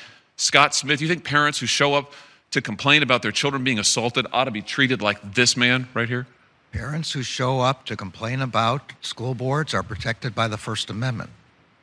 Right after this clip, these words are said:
Speaker 1: Do you think that they ought to be prosecuted
Speaker 2: They
Speaker 1: in
Speaker 2: are
Speaker 1: the different
Speaker 2: protected.
Speaker 1: ways that your U S attorneys are identifying?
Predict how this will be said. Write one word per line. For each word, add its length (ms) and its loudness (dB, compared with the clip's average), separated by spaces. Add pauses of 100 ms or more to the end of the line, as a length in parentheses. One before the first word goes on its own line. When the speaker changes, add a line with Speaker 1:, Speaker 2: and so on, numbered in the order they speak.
(280)
Speaker 1:
Do 80 6
you 60 6
think 200 8
that 100 4
they 120 6
ought 140 8
to 60 2
be 80 2
prosecuted 760 0 (580)
Speaker 2:
They 80 -8
Speaker 1:
in 80 -2
Speaker 2:
are 20 -2
Speaker 1:
the 60 0
different 300 4
Speaker 2:
protected. 180 6
Speaker 1:
ways 100 0
that 100 0
your 120 0
U 180 0
S 120 -4
attorneys 360 2
are 100 6
identifying? 600 0